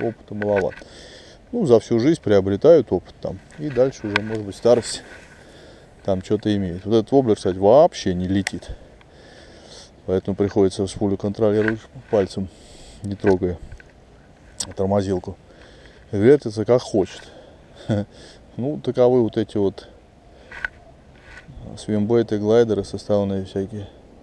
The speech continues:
А некоторые ничего летят, а вот эти вот плоские, они вообще не летят. Так вот,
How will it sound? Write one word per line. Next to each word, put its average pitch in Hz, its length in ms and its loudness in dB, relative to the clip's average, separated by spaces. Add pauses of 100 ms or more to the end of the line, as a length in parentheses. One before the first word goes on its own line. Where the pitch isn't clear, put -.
(1300)
А 107 120 -8
некоторые 135 380 0
ничего 160 220 2
летят, 120 200 4
а 101 40 8
вот 110 140 6
эти 113 100 2
вот 113 140 4
плоские, 135 420 4
они 101 100 0
вообще 113 240 -2
не 85 80 -10
летят. 87 280 -10
Так 120 160 -6
вот, 123 240 6